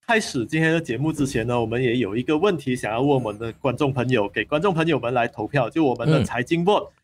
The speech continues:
Speaker 1: 我们今天的问题是讲说呢，诶，上周升息了之后啊，是不是市场这个预期通胀已经到顶，然后经济前景是不是可以慢慢转好？对股市呢，过去一个星期大反弹啊，所以想请问你一下，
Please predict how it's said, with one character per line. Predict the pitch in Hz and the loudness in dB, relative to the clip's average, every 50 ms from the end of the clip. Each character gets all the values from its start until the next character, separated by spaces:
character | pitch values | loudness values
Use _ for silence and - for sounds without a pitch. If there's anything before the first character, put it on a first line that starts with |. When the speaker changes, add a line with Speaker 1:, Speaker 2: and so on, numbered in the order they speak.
| _ _ _ _ | _ _ _ _
Speaker 1:
我 | - 110 | -16 -12
们 | 117 120 123 | -12 -10 -6
今 | - 156 147 | -4 -2 0
天 | 147 156 151 | 0 0 0
的 | 165 180 | 2 2
问 | 180 202 196 170 | 2 2 2 0
题 | - - 123 131 | -2 -6 -2 0
是 | 156 165 151 | 2 2 2
讲 | - 120 107 101 | 2 0 -2 -2
说 | - 135 127 127 | -2 -2 -2 0
呢， | 131 131 127 135 | 2 2 2 2
诶， | - 180 214 202 - - | 2 2 0 0 -2 -2
上 | - 196 175 156 139 | -2 -2 -2 -2 0
周 | 151 135 127 127 135 | 0 2 2 2 0
升 | 139 - - 151 151 151 | 0 0 -2 -2 -2 -2
息 | - - 185 165 151 139 | -4 -2 2 4 4 4
了 | 127 101 104 | 4 2 -2
之 | - - - 127 | -4 -8 -8 -4
后 | 123 147 147 131 | -2 0 2 2
啊， | 123 110 - - _ _ _ _ | 2 0 0 -4 _ _ _ _
是 | - 262 | -4 -2
不 | 247 | 0
是 | 220 269 262 | 2 2 2
市 | 269 - - 277 | 2 0 -2 -2
场 | 269 285 143 117 117 | -2 -2 -2 -2 -2
这 | 143 170 | 0 2
个 | 196 196 | 2 2
预 | 202 226 240 214 | 2 2 0 -2
期 | - - 196 | -2 -4 -6
通 | 190 - 180 170 175 | -4 -2 -2 -2 0
胀 | 175 214 190 139 | 2 2 2 2
已 | 127 | 0
经 | 143 143 143 | -2 -6 -4
到 | 139 170 160 156 151 | 0 0 2 2 0
顶， | 143 - 131 104 101 101 | -2 -2 -4 -2 -2 -2
然 | 110 | -2
后 | 123 | -2
经 | 131 - 139 139 | 0 0 0 0
济 | 143 165 | 2 0
前 | - - 127 110 110 120 - | 0 0 -2 -4 -4 -6 -6
景 | - 113 98 - | -6 -6 -4 -2
是 | - 139 | 0 0
不 | 139 | 2
是 | 143 147 | 2 0
可 | - 139 | 0 0
以 | 117 | 0
慢 | 123 135 139 | 0 0 0
慢 | 139 135 131 127 | 0 0 -2 -2
转 | - 113 104 113 139 | -2 -2 -2 -2 -2
好？ | 139 127 113 113 135 - - _ _ _ _ | 0 0 0 0 0 -4 -8 _ _ _ _
对 | - 220 214 - _ | -2 -2 -2 -2 _
股 | - 131 117 | -2 0 0
市 | 120 - - 226 214 202 | 0 -2 -2 -2 0 2
呢， | 190 185 180 180 180 - - _ | 2 4 2 2 0 -4 -8 _
过 | - 180 | 0 0
去 | 170 190 185 | 0 2 2
一 | 175 | 2
个 | 180 170 | 2 2
星 | 170 160 143 135 | 2 0 -2 0
期 | 135 123 127 - - | 0 0 -2 0 0
大 | 202 175 170 | 2 2 2
反 | - - 123 117 | 2 2 -2 -2
弹 | 113 120 120 127 135 | -2 0 0 0 0
啊， | 127 123 - _ _ _ _ _ _ | 0 -2 -4 _ _ _ _ _ _
所 | - 208 | 0 0
以 | 185 156 | 0 2
想 | 143 170 185 214 | 2 0 -2 -2
请 | 208 - - 156 | -2 -2 -2 0
问 | 147 185 220 214 | 2 0 0 0
你 | 165 151 | 0 0
一 | 170 | 0
下， | 175 214 202 - | 0 0 0 -2